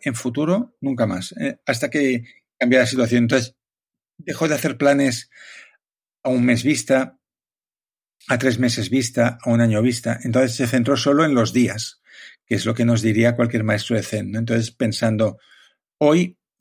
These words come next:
¿qué es lo que puedo hacer para que el día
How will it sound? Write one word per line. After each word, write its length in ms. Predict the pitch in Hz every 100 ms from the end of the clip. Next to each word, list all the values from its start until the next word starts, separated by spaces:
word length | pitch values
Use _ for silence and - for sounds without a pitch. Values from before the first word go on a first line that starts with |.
| _
¿qué 100 | -
es 120 | 139
lo 100 | 143
que 100 | 131
puedo 220 | 123 131 120
hacer 380 | 113 131 156 214 - _ _ _ _ _ _ _ _
para 180 | 120 120
que 100 | 110
el 100 | 104
día 440 | 113 127 139 -